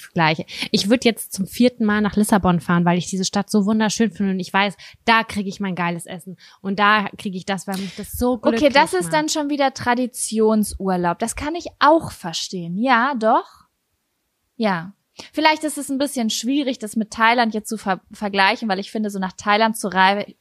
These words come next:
Speaker 2: reisen ist halt so voll der Au-, also ich empfinde das als Riesenaufwand. Allein dieser lange Flug ist für mich, <laughs> für mich richtig schlimm eigentlich.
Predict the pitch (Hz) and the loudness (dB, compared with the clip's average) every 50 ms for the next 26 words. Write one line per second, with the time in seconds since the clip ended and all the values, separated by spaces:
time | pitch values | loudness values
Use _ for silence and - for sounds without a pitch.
0 | _ _ - - 208 185 185 196 196 196 196 - 190 - 196 185 - 196 185 - | _ _ -12 -4 0 2 2 2 2 0 -4 -6 -6 -6 -6 -4 -2 -2 -4 -4
1 | - - - - - - _ - - - - 196 196 190 190 165 - - - - | -4 -10 -20 -20 -20 -20 _ -20 -16 -6 -2 2 4 6 6 4 4 0 -6 -8
2 | - 170 180 - - 220 - 208 190 - - 220 202 196 175 180 - - 165 - | -6 -6 -4 -2 -2 -2 0 0 0 0 2 4 4 4 2 2 -2 -2 -4 -4
3 | - 196 220 208 190 196 - - 180 190 220 220 - 226 214 208 180 165 185 180 | -2 0 0 2 2 0 2 4 4 4 4 4 4 2 2 2 2 2 0 2
4 | 190 202 196 190 180 185 185 180 185 175 - - - 208 214 208 220 202 - - | 2 0 0 0 2 2 0 0 -2 -4 -4 -2 0 0 2 2 0 0 2 2
5 | 226 185 185 190 175 - - - - - 185 165 165 208 196 202 - 214 180 185 | 0 2 2 0 -2 -2 -4 -8 -6 -4 -2 2 4 4 4 4 4 4 4 4
6 | 196 175 185 - - - _ _ _ - - 185 208 208 190 - - 180 - - | 2 2 0 -2 -8 -14 _ _ _ -20 -6 -2 -2 -2 -2 -2 -6 -10 -10 -8
7 | - - 196 185 180 190 196 - - - 202 202 214 - 247 240 262 277 - | -6 -2 0 2 2 2 0 0 0 0 0 0 2 2 4 4 4 2 0